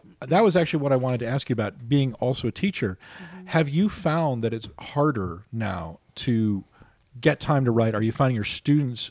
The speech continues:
Speaker 1: are having a more difficulty write as the things that we took for granted when we moved here have, have completely evaporated and changed?
Speaker 2: Mm-hmm. Well, y-, yes. And, and, and I, I think that, you know, p-, part of that is that,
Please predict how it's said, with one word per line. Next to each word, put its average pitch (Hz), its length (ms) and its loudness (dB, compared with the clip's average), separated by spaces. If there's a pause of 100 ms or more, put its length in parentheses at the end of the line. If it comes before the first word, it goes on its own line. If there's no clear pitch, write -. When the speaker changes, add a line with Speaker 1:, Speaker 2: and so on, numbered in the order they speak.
(140)
Speaker 1:
are 117 140 -8
having 117 280 -6
a 113 40 -4
more 110 140 -2
difficulty 107 320 -4
write 101 320 -2
as 110 200 -4
the 107 180 -6 (400)
things 156 300 2
that 123 100 0
we 147 200 0
took - 220 -4
for 139 140 -4
granted 135 400 2
when 113 140 2
we 113 80 2
moved 139 240 0
here 110 140 0
have, 110 260 -4
have 117 100 -12
completely 151 460 0
evaporated 120 460 -2
and 113 100 -6
changed? - 360 -8 (200)
Speaker 2:
Mm-hmm. 180 260 -18 (1120)
Well, 233 300 -16
y-, 262 260 -20 (1400)
yes. 185 640 -2 (140)
And, 208 200 2
and, 208 180 0
and 202 220 0
I, 202 260 2
I 202 100 2
think 220 220 2
that, 185 160 -2
you 185 160 -2
know, 160 80 4
p-, 160 140 -4 (120)
part 190 200 4
of 175 80 2
that 156 140 4
is 147 120 2
that, 139 300 -4